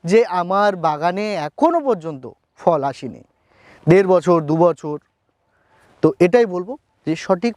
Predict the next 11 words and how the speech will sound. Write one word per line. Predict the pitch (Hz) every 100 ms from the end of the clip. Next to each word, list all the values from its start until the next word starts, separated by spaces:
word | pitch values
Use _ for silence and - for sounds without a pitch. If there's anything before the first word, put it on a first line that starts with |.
| -
পরিচর্যা। | 135 120 110 - - _ _ - -
আপনারা | - 247
যে | 262 269
গাছটা | 220 - 247
দেখছেন, | 202 214 - 156 - _ _ _ _
হ্যাঁ, | 220 185
প্রত্যেক | - 208 302 240
মাসে | 214 190 - 240 262
এর | - 185
পরিচর্যা | 165 160 151 139 -
হয়, | 120 -